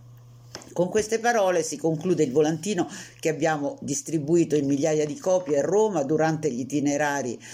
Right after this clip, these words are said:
del Velabus No Apartheid, che è terminato il venti marzo, per denunciare diffusamente e pubblicamente un sistema che ancora oggi, dopo la sua fine in Sudafrica nel millenovecentonovantuno,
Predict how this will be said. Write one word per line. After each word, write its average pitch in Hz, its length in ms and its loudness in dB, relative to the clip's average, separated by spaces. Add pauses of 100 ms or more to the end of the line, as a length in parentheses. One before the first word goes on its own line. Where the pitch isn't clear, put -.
(260)
del 143 240 0
Velabus 156 840 0
No 156 340 0
Apartheid, 131 960 -2
che 180 120 -2
è 160 80 -2
terminato 165 540 -2
il 127 80 0
venti 127 340 -2
marzo, 107 600 -6 (500)
per 170 200 2
denunciare 208 680 2
diffusamente 196 960 -4
e 180 140 -2
pubblicamente 165 1120 0 (240)
un 165 180 2
sistema 226 540 -4
che 160 100 -2
ancora 185 420 2
oggi, 135 380 0
dopo 147 240 2
la 151 80 4
sua 156 180 0
fine 156 260 0
in 147 80 0
Sudafrica 143 680 -2
nel 123 420 0
millenovecentonovantuno, 143 1500 0